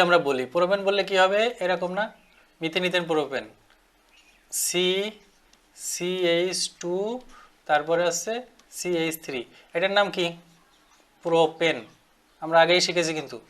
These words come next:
মিথেন, ইথেন, প্রোপেন। মিথেনে একটা কার্বন, ইথেনে দুইটা কার্বন, প্রোপেনে তিনটা কার্বন, বিউটেনে চারটা কার্বন, পেন্টেনে পাঁচটা, এই এরকম। তাহলে এটা হচ্ছে প্রোপেন। এখন যদি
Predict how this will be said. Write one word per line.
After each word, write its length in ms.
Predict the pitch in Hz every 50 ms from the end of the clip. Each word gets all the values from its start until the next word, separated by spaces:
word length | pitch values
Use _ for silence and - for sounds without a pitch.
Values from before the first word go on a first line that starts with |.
| - - - - - _ -
মিথেন, 500 | 143 156 165 165 165 - 185 185 190 190 190 170 165
ইথেন, 220 | 165 180 180 175 170 -
প্রোপেন। 300 | 160 160 143 147 127 120 127 143
মিথেনে 260 | 143 - 165 170 170 160
একটা 140 | 160 - 170 160
কার্বন, 320 | 165 156 156 160 165 165 165 170 160 139
ইথেনে 240 | 139 - 151 156 165 156
দুইটা 200 | 160 160 160 165 156 165
কার্বন, 260 | 160 151 156 165 156 156 -
প্রোপেনে 340 | 147 139 127 - 147 160 160 160
তিনটা 220 | 170 165 165 165 156 160
কার্বন, 300 | 160 151 151 160 160 160 160 - - - - _ _ - 127
বিউটেনে 440 | 135 147 156 156 170 170 175 180 190 208 214 - - _ _ _ _ _ _ _ _ _ -
চারটা 300 | - 143 147 143 - 165 156
কার্বন, 320 | 165 165 156 156 160 160 160 156 156
পেন্টেনে 340 | 151 143 143 - 156 156 160 160
পাঁচটা, 180 | 151 143 - 170 156
এই 60 | 143 139 151 170
এরকম। 240 | 170 160 143 123 110 - - _ _ - - - -
তাহলে 180 | _ - 180 196 196
এটা 100 | 196 226
হচ্ছে 160 | 214 - 240 - - 208
প্রোপেন। 480 | 196 196 190 190 - - 202 190 156 127 - - - _ _ _ _ _ _ -
এখন 300 | - 175 170 175 226 247 247 240
যদি 200 | 240 220 196 185